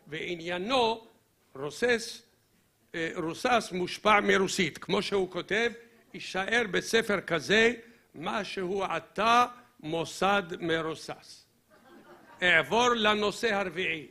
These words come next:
עדויות על המציאות הלשונית בתקופת התחייה. חוקרי העברית החדשה מתעניינים בעברית שהייתה מדוברת ונכתבת בארץ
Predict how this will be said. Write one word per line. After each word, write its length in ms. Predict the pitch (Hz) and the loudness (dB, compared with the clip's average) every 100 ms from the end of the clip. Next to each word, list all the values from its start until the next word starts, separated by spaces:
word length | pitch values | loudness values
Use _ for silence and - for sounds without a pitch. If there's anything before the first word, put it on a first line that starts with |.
| - | -10
עדויות 720 | 156 196 165 196 196 240 233 | -6 -6 -6 -6 -2 -2 0
על 160 | 180 190 | 0 0
המציאות 560 | 180 - 190 202 233 | -2 -2 -2 -2 0
הלשונית 600 | 196 185 - 170 185 202 | 0 0 -2 -2 -2 -4
בתקופת 560 | 165 160 - 143 175 170 | -8 -12 -14 -12 -12 -12
התחייה. 480 | 170 - 165 143 123 _ _ _ _ _ _ _ | -16 -16 -20 -16 -16 _ _ _ _ _ _ _
חוקרי 600 | - 190 190 - 190 247 | -10 -4 -4 -2 2 4
העברית 600 | 220 202 180 156 233 220 | 4 2 -2 -6 -8 -8
החדשה 720 | 208 180 165 170 - 151 143 - _ _ _ - | -8 -8 -8 -10 -8 -6 -6 -8 _ _ _ -12
מתעניינים 800 | 151 180 180 180 180 180 233 214 | -8 -4 -2 -2 -2 0 0 2
בעברית 520 | 196 175 151 226 220 | 2 2 2 0 0
שהייתה 400 | - 175 160 190 | 0 -2 -2 -6
מדוברת 760 | 202 165 170 139 185 202 196 165 | -8 -8 -10 -8 -8 -6 -8 -8
ונכתבת 680 | 160 156 143 - 196 185 185 | -10 -10 -12 -10 -8 -8 -8
בארץ 680 | 151 170 175 165 196 - | -4 0 2 0 -2 -6